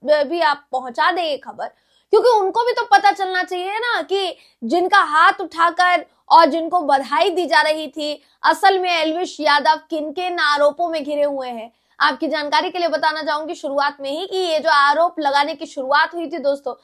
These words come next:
मेनका गांधी की तरफ से हुई थी। जी हाँ, भारतीय जनता पार्टी की वरिष्ठ नेता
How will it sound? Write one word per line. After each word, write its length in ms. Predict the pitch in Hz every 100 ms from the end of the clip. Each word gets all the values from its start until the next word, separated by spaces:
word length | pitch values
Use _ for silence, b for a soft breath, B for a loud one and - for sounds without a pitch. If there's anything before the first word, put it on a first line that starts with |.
| b b 269
मेनका 460 | 349 403 427 453
गांधी 340 | 381 349 311 302
की 120 | -
तरफ 260 | - 214 220
से 140 | 220
हुई 240 | 202 147
थी। 300 | - _ _ _
जी 100 | 262
हाँ, 200 | 320 359
भारतीय 380 | 349 302 302 349
जनता 300 | 294 302 302
पार्टी 320 | 302 277 269
की 120 | 330 311
वरिष्ठ 440 | 262 285 - -
नेता 420 | 262 262 359 403